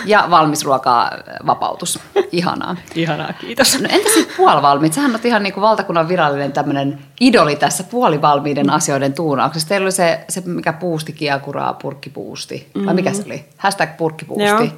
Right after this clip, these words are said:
Speaker 3: kyllä.
Speaker 1: joka tyhjensi kaikki keskusliikkeiden
Speaker 3: Mm.
Speaker 1: hyllyt ja ruokakauppojen hyllyt. Sehän on ihan mieletön. Onks jotain muita? Onks tulossa jotain vastaavia,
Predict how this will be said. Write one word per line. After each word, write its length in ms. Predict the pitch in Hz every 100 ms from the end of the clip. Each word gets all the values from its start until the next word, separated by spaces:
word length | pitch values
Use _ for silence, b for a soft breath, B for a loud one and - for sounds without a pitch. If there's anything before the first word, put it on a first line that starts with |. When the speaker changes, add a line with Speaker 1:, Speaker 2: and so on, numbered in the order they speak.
| B B
Speaker 3:
kyllä. 140 | 208 202
Speaker 1:
joka 120 | 160
tyhjensi 460 | 170 180 156 143 151
kaikki 280 | 151 -
keskusliikkeiden 840 | - 147 - - 131 233 151 139 147
Speaker 3:
Mm. 60 |
Speaker 1:
hyllyt 320 | 160 151 160 170
ja 120 | 180 B B B B
ruokakauppojen 760 | 185 160 160 147 147 160 156
hyllyt. 300 | 180 170 156
Sehän 240 | - 240 226
on 60 |
ihan 180 | 240 240
mieletön. 640 | 214 185 120 131 - 143 -
Onks 140 | 180
jotain 260 | 196 180 165
muita? 300 | 165 143 -
Onks 160 | 156
tulossa 360 | - 180 190 -
jotain 260 | 214 233 233
vastaavia, 520 | 254 - 262 247 247